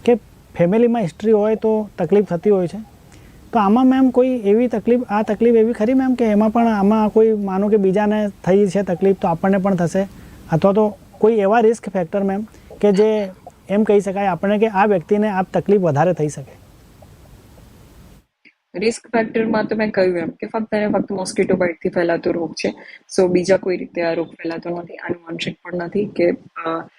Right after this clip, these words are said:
Speaker 2: અ, કોઈ બીજી રીતે ટ્રાન્સમિટ થતો રોગ નથી. ફક્ત અને ફક્ત મચ્છરના કરડવાથી ટ્રાન્સમિટ થતો રોગ છે. So, એક મે-, મચ્છ-, મોસ્કિટો બાઇટને આપણે પ્રિવેન્ટ કરીએ, લાંબી બાયના કપડાં પહેરીએ, મચ્છર જાળીમાં સૂઈએ, આસપાસ, અ, પાણીનો ભરાવો ન થવા દઈએ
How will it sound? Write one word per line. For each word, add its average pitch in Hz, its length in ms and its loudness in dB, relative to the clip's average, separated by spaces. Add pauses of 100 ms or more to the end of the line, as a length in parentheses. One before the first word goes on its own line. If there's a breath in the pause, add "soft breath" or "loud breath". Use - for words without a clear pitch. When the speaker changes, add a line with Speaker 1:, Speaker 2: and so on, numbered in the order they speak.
(200 soft breath)
Speaker 2:
અ, 175 160 4
કોઈ 180 340 0
બીજી 175 320 -10
રીતે - 720 -14
ટ્રાન્સમિટ 180 500 -2
થતો 180 180 -4
રોગ 165 280 -6
નથી. 240 180 -12
ફક્ત 196 280 -4
અને 208 140 -4
ફક્ત 202 280 -8
મચ્છરના 196 540 -6
કરડવાથી 170 460 0
ટ્રાન્સમિટ - 440 -10
થતો 160 200 -8
રોગ - 160 -6
છે. - 220 -8 (420 soft breath)
So, 196 80 4
એક 196 200 0
મે-, 190 240 -4
મચ્છ-, 190 300 -6
મોસ્કિટો 202 440 -2
બાઇટને 190 380 0
આપણે 180 200 -4
પ્રિવેન્ટ 180 400 -4
કરીએ, 185 360 -4 (280 loud breath)
લાંબી 185 220 2
બાયના 180 300 0
કપડાં 175 360 -2
પહેરીએ, 170 380 -4 (320)
મચ્છર 180 280 -2
જાળીમાં 175 480 -2
સૂઈએ, 170 400 -6 (380 loud breath)
આસપાસ, 185 560 -4
અ, 180 120 2
પાણીનો 185 420 0
ભરાવો 180 440 -2
ન 175 160 -4
થવા 170 300 -6
દઈએ 160 300 -2